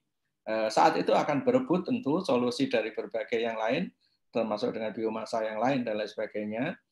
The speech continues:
Tapi mikroalga, eh, saya lihat punya peluang besar kalau kita benar-benar bisa garap secara maksimal, eh,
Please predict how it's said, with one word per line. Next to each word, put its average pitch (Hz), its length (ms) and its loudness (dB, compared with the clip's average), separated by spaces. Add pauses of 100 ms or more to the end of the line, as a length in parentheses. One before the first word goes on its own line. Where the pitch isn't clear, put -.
(160)
Tapi 117 360 0
mikroalga, 135 920 2 (160)
eh, 113 80 -2
saya 117 240 0
lihat 151 240 0
punya 123 240 0
peluang 120 400 0
besar 156 400 2 (360)
kalau 120 200 2
kita 131 320 -4
benar-benar 131 520 0
bisa 127 440 0
garap 131 400 4
secara 117 800 0 (480)
maksimal, 123 840 0
eh, - 140 0